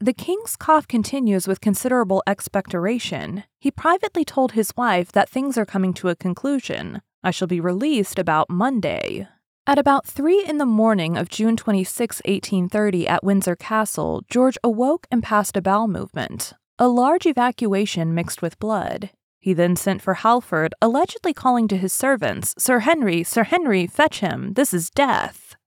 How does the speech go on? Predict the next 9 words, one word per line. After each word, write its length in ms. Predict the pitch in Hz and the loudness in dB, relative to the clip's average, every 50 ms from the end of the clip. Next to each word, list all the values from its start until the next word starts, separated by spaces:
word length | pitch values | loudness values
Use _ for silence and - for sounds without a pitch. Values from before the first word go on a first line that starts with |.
| _ _ _ _ - | _ _ _ _ -4
Accounts 480 | - 285 - - 311 339 403 494 - - | -4 -4 -4 -2 -4 -4 -4 -4 -2 -4
of 120 | 415 - | -4 -2
George's 420 | - - 285 277 247 - 262 233 - | 0 0 2 2 2 2 -2 -2 0
final 320 | - 226 226 220 214 202 | 0 0 2 2 2 2
moments 480 | 185 175 175 185 180 160 156 165 - - | 2 2 0 0 0 0 -2 -2 -4 -2
and 160 | - 175 170 | -2 -2 -2
last 340 | 170 170 180 185 - - - | -2 -2 -2 -2 -4 -4 -4
words 300 | 180 180 175 156 - - | -2 -2 -2 -2 -6 -6
vary. 580 | 180 170 165 160 - - 65 64 - - 190 | -6 -4 -4 -4 -4 -4 -6 -6 -8 -10 -10